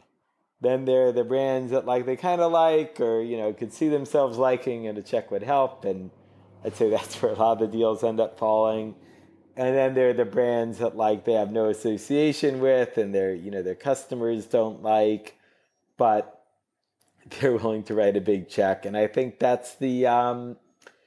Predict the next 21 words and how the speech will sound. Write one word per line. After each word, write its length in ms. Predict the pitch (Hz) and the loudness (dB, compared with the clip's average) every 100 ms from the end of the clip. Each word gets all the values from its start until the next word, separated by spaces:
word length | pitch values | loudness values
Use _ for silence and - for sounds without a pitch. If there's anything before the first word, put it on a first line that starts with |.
| _ _ _ _ | _ _ _ _
that's 220 | - 135 - | -2 0 0
the 80 | |
tricky 380 | 135 - 165 156 | -2 -2 0 -2
thing. 240 | 135 107 95 | 0 -2 -2
And 100 | 104 | 2
there 100 | 113 | 2
have 40 | |
been 220 | 113 113 | 2 -2
times 400 | 107 110 117 117 | -2 0 0 -2
that 80 | 120 | -4
influencers 640 | 117 113 - 120 110 113 98 | -4 -6 -6 -6 -4 -8 -4
do 240 | 120 120 | 0 2
those 400 | 117 113 113 110 | 4 4 2 0
and 140 | 113 104 | -4 -2
they 100 | 98 | -2
lose 320 | 104 117 107 | -2 -4 -4
followers 600 | - 101 104 107 107 98 | -2 2 4 4 2 0
that 140 | 101 | -2
hurts 260 | 90 104 - | -2 -4 -2
their 180 | 104 101 | 0 2
long-term 1040 | 98 98 104 98 - 104 104 101 101 101 | 2 0 -2 -10 -2 0 0 -2 -4 -10